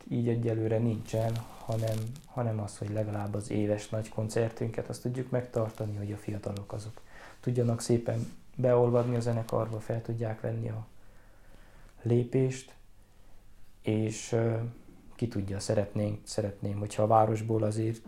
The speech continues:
ki tudnánk mozdulni, ha lesz, ha lesz erre lehetőség,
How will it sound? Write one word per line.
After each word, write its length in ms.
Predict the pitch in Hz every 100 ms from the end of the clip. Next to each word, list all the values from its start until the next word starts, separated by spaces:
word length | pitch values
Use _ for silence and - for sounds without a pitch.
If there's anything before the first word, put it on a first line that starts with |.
| - - - -
ki 120 | 123
tudnánk 580 | 135 127 131 127 120 - -
mozdulni, 760 | 143 139 143 143 147 156 156 - -
ha 140 | -
lesz, 360 | 127 127 - - - - - - - - - - - - - - - - - - - - - - - - - - -
ha 120 | 113
lesz 240 | 110 -
erre 200 | 107 104
lehetőség, 800 | 107 120 131 139 135 - 151 151